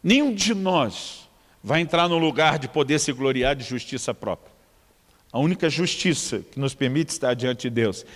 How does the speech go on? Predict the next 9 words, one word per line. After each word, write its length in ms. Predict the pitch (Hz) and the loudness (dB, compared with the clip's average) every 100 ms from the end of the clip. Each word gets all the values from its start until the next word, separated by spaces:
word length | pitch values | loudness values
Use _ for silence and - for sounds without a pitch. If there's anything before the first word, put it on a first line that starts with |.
| - - | -14 -2
é 60 | |
aquela 300 | 123 123 139 | -2 2 0
que 100 | 127 | 0
nos 180 | 147 131 | -4 0
é 60 | 139 | 0
imputada 560 | 151 151 143 143 143 | -2 -6 0 0 0
em 80 | 127 | -4
Cristo 380 | 104 123 117 120 | -4 -4 -4 -4
Jesus. 580 | 110 101 104 87 - | -2 -2 -2 -6 -10